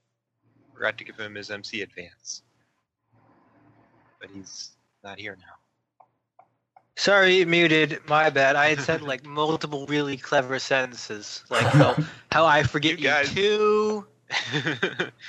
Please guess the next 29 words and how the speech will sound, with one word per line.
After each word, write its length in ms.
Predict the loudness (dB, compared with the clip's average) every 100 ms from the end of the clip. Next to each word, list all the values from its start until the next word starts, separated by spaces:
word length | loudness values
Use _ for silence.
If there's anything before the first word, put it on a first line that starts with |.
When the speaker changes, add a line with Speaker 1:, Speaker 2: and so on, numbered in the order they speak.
| -18 -12
Speaker 1:
You 120 | -10
guys 260 | 0 -2 -2 -6
need 80 | -6
to 80 |
stop 300 | -6 -4 -6 -6
muting 340 | -12 -12 -18
yourselves. 640 | -16 -14 -14 _ -12 -12 _ _ _ _ _ _ -4
Speaker 2:
I 60 |
was 160 | -4 -2
eating 240 | -4 -4
chips. 400 | -4 0 0 -2
You 80 | -6
wanted 220 | -2 -2
me 140 | -2 -6
to 40 |
mute 200 | -6 -10
myself. 480 | -12 -14 -14 -14 _ _ _ _ _ _ _
Speaker 1:
Uh, 60 | -20 _ -12
fair. 280 | -12 -14 _ _ _ _ _ _ _ -12
Anyway, 300 | -6 -4 0
all 220 | 2 2
I 80 | 2
have 180 | 0 -4
to 80 | -8
say 160 | -8
to 80 | -8
you 140 | -10
is 160 | -14 -8
that 180 | -6